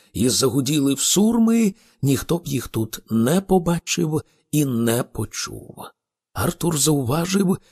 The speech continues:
що двійко з гурту затягли якусь іншу пісню. Її ритмічна мелодія линула до них на хвилях теплого вечірнього марева.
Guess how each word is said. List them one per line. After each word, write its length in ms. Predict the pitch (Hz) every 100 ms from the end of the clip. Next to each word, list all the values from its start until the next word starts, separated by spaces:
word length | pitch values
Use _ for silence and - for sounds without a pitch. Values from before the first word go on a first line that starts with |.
| -
що 240 | - -
двійко 540 | - - 170 156 - 82
з 100 | -
гурту 680 | - 135 151 160 180 208 - _ -
затягли 440 | - 139 95 135
якусь 400 | 170 - 101 - -
іншу 400 | 214 - - -
пісню. 800 | - 127 - - - - - _ _
Її 360 | 120 143 175 151
ритмічна 1000 | 131 147 - 117 151 175 - - 147 143
мелодія 1120 | 131 135 120 175 160 131 151 143 147 135 120 _ _ -
линула 600 | 110 220 226 185 175 160
до 160 | 135 143
них 320 | 147 147 -
на 100 | 123
хвилях 440 | - 127 117 110
теплого 1040 | - 170 202 156 - 135 143 - 139 135 - _ -
вечірнього 960 | - 104 - 95 117 104 107 110 117
марева. 800 | 107 107 113 95 - - - -